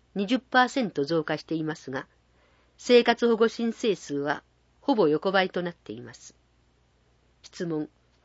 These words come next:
愛知県下で市営住宅の入居条件としての連帯保証人を不要としている自治体があるが、一宮市は連帯保証人を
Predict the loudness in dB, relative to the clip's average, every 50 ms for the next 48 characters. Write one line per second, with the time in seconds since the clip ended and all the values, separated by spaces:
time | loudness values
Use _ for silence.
0 | _ _ _ _ _ _ _ _ _ _ _ _ 2 4 4 4 2 -2 -4 -2
1 | 0 0 0 -2 -4 -6 -4 -4 -4 -4 -4 -8 _ _ _ _ _ _ _ _
2 | _ _ _ _ _ -10 -4 2 4 4 6 4 4 4 4 4 4 4 0 -4
3 | -4 -4 -2 -2 -2 0 0 0 -2 0 0 0 2 4 4 4 4 4 2 -2
4 | -4 -2 -2 -4 -4 -2 -2 -2 -2 0 0 -2 -4 _ 0 2 2 2 2 2
5 | 2 2 2 2 0 -4 -2 -2 -2 -2 -2 -2 -4 -6 -4 -2 -2 -4 -4 -6
6 | _ _ _ _ _ -4 -2 2 4 4 4 4 2 0 -2 0 -2 -2 -2 -2
7 | -2 -4 -6 -12 -6 -2 -2 0 0 0 -2 -4 -4 -6 -8 -10 -10 -10 -10 -10
8 | _ _ _ _ _ _ _ _ _ _ _ _ _ _ _ _ -10 -4 0 4
9 | 6 6 6 6 2 0 0 -2 -2 -2 -2 -2 -4 -6 _ _ _ _ _ _
10 | _ _ _ _ _ 2 4 4 4 4 4 4 4 4 4 2 0 0 2 2
11 | 2 2 2 2 0 0 0 2 2 2 2